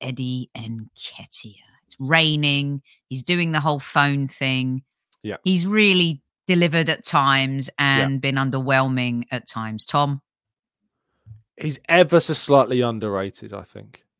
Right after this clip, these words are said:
Speaker 2: Um,
Speaker 1: Oofga.
Speaker 2: I think that the majority of people will say that he's not good enough for Arsenal, which I agree with. I think going forwards that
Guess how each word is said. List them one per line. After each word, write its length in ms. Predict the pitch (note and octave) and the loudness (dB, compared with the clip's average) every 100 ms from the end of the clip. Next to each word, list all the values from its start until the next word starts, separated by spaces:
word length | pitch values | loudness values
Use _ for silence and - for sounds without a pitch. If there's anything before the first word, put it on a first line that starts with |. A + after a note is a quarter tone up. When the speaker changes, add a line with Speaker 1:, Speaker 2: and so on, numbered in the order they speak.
| _ _ | _ _
Speaker 2:
Um, 760 | G#2+ G#2 G#2 G2+ G2+ G2 G2 F#2+ _ D#4 | -6 -4 -4 -6 -8 -12 -14 -16 _ -12
Speaker 1:
Oofga. 420 | G#4+ - C#3 G#2 _ _ _ _ _ _ _ _ _ _ _ _ _ - | -12 -12 -14 -16 _ _ _ _ _ _ _ _ _ _ _ _ _ -8
Speaker 2:
I 100 | A2+ | -8
think 380 | - D#3 D3+ - _ - - _ - | -2 0 0 -4 _ -16 -16 _ -16
that 480 | A2+ G#2+ A#2+ A2+ - _ _ | -8 0 2 2 -2 _ _
the 60 | B2 | -8
majority 560 | A#2 A2 C#3+ C#3+ C3+ | -8 0 2 4 0
of 100 | C3 | -4
people 220 | B2+ A#2 A2 | -4 -4 -6
will 80 | |
say 220 | A2 A#2 A2 | -4 -2 -2
that 60 | |
he's 120 | G#2 | -4
not 140 | A2 G#2+ | -10 -10
good 120 | G#2 | -8
enough 180 | G#2 G2 | -8 -8
for 180 | G#2 G2+ | -4 -2
Arsenal, 300 | G2+ - A#2 | -4 -6 -8
which 180 | - | -6
I 160 | G2+ F#2 - - | -4 -6 -8 -12
agree 320 | G2 F2 E2+ | -12 -10 -8
with. 260 | F2 C#3 - F#3 | -6 -6 -8 -10
I 60 | G2+ | -10
think 300 | G#2 G2 - | -8 -12 -8
going 280 | A2 G2 F#2+ | -6 -6 -8
forwards 540 | - G2 F#2 F2+ - - | -8 -6 -6 -8 -14 -8
that 160 | G2+ | -8